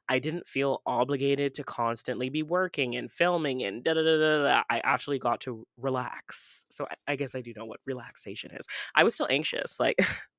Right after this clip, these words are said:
<laughs> I'm always gonna have anxiety, but I was able to, like, actually rest, and it was weird waking up and being like,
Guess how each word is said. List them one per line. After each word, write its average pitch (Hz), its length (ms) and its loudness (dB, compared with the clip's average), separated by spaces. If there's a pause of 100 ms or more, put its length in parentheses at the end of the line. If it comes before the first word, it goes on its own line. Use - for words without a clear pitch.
(120)
<laughs> - 460 -2
I'm 220 140 6
always 233 160 6
gonna 143 120 4
have 147 140 2
anxiety, 120 420 4
but 120 140 2
I 127 60 6
was 123 100 0
able 135 220 0
to, 139 100 -6
like, 117 260 -2
actually 123 360 0
rest, 117 640 2
and 143 120 4
it 147 40 4
was 139 140 2
weird 131 400 0
waking 123 340 -2
up 123 300 -2 (520)
and 131 400 6
being 131 220 0
like, 120 500 -2